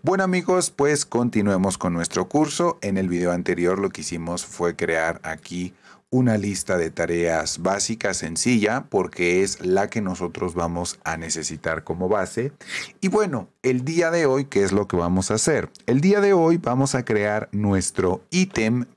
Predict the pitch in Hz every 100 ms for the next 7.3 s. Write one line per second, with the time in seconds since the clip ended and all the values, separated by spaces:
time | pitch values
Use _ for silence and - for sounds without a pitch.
0 | - 113 104 95 95 92 87 87 78 82
1 | 76 - 92 92 165 190 - _ _ -
2 | 113 95 - - - - - - 185 190
3 | 175 160 160 143 127 151 170 175 - 175
4 | - 127 139 - 104 101 95 104 - 98
5 | 92 90 90 92 87 92 - - 92 87
6 | 90 - 80 78 80 80 - 80 80 90
7 | 143 87 -